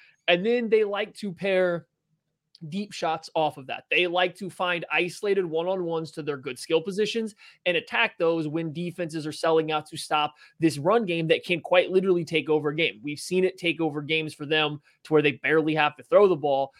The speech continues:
And then when they do, it ends up as Devonta Smith or A J Brown one-on-one with a quarter safety. And that's just kind of,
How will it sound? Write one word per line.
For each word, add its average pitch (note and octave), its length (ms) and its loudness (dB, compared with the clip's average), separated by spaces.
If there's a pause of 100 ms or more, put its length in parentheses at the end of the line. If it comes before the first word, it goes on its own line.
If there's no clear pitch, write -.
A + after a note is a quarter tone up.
(140)
And E3 140 0
then E3 120 0
when D#3+ 120 0
they D#3 140 2
do, G#3 360 0
it F3+ 100 4
ends F3 180 -2
up E3 200 2
as C#3+ 80 -8
Devonta D#3+ 460 -2
Smith E3+ 340 -2
or D3+ 160 -2
A E3+ 140 4
J D#3+ 140 -2
Brown D#3 340 -2
one-on-one D#3+ 580 0
with D3+ 140 -6
a C#3+ 60 -8
quarter D#3 320 0
safety. G3+ 600 -2 (280)
And G#3 140 0
that's G3 180 0
just - 160 -10
kind G3 200 -2
of, E3+ 120 -4